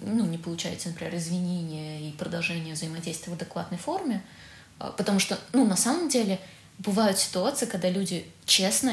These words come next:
искренне забывают о том, что они, а, давали, ну, там, что-то говорили, давали какое-то указание, в том числе за счёт вытеснения. Ну, например, им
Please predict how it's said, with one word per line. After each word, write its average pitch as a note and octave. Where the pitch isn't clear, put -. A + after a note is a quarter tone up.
искренне F#3
забывают E3+
о -
том, F3
что -
они, E3
а, D#3
давали, D#3+
ну, G#3
там, E2
что-то -
говорили, F3+
давали F3
какое-то E3
указание, F3
в -
том F#3
числе -
за E3+
счёт -
вытеснения. E3+
Ну, F#3
например, E3+
им D#3+